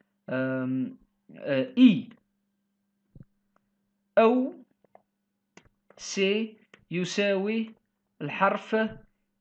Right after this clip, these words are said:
إيكغيك. فوالا، هذو هما مجموعة الحروف.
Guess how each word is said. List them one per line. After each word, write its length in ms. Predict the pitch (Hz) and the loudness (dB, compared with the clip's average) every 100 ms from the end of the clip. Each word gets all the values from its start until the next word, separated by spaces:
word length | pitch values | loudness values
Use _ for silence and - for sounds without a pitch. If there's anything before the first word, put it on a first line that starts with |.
| _ _ | _ _
إيكغيك. 680 | 240 175 160 151 175 202 247 254 - - _ _ _ _ _ _ _ _ - - - | -2 4 4 6 4 0 -6 -6 -16 -20 _ _ _ _ _ _ _ _ -20 -18 4
فوالا، 420 | 240 196 127 185 | 8 8 6 4
هذو 120 | 220 | 4
هما 140 | 220 | 4
مجموعة 380 | 208 175 190 175 170 | 2 -2 -2 -2 -4
الحروف. 540 | 151 170 226 220 - | -4 0 0 -2 -12